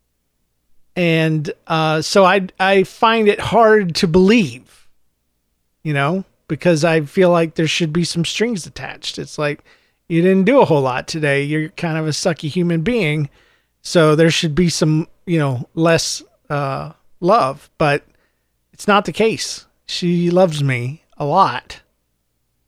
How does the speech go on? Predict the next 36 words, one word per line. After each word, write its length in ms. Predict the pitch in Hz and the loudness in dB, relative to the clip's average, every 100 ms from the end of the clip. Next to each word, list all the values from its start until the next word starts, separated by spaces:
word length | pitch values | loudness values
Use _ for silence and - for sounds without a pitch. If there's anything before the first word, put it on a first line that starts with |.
| _ _ _ _ - | _ _ _ _ -8
And, 480 | 151 143 139 139 143 | -4 -2 -2 -2 -2
uh, 540 | 139 135 127 131 139 233 _ _ _ _ _ _ _ _ _ _ - | 0 0 -2 -6 -12 -20 _ _ _ _ _ _ _ _ _ _ -8
it, 240 | 156 151 | -6 -6
it's 240 | 160 147 - | -6 -6 -6
scary. 720 | - - 156 202 131 139 151 | -8 -2 -2 0 -4 -6 -10
I, 160 | 139 139 | -6 -4
it's 220 | 135 - | -4 -6
a 60 | |
little 160 | 147 160 | -6 -6
scary. 640 | - - 139 151 143 120 - | -8 -10 -8 -8 -12 -16 -18
She 240 | - 156 | -14 -10
loves 280 | 147 135 143 | -6 -8 -8
me 100 | 143 | -10
so 240 | - 160 | -8 -10
much. 420 | 143 147 156 - _ _ - | -10 -12 -14 -18 _ _ -10
No, 200 | 151 147 | -6 -4
it, 200 | 151 147 | -6 -6
it's 300 | - 165 185 | -10 -6 -2
not 180 | 170 143 | -2 -2
scary. 520 | - 165 165 165 147 | -6 -4 -2 0 -2
It's 200 | 135 - | -4 -6
just 260 | 165 143 - | -4 -4 -2
unbelievable. 880 | 165 147 143 170 170 127 139 - 143 _ _ _ _ - | 0 0 2 2 2 0 -2 -8 -14 _ _ _ _ -4
And 120 | 151 | 0
I 80 | 147 | 0
worry 360 | 143 160 160 151 | 2 4 4 2
about 240 | 143 143 | 0 -2
her 100 | 139 | -4
sanity, 800 | - - 151 151 135 139 143 - _ _ _ _ - | -8 -6 -6 -6 -10 -14 -18 -20 _ _ _ _ -14
you 100 | 147 | -12
know, 260 | 156 160 _ _ _ _ _ _ _ _ | -12 -16 _ _ _ _ _ _ _ _
that 260 | - 147 156 | -10 -10 -8
she 180 | - 170 | -8 -6
should 240 | - 160 | -4 -2
have, 300 | 139 127 139 | -2 -6 -6
uh, 340 | 143 143 156 | -6 -4 -8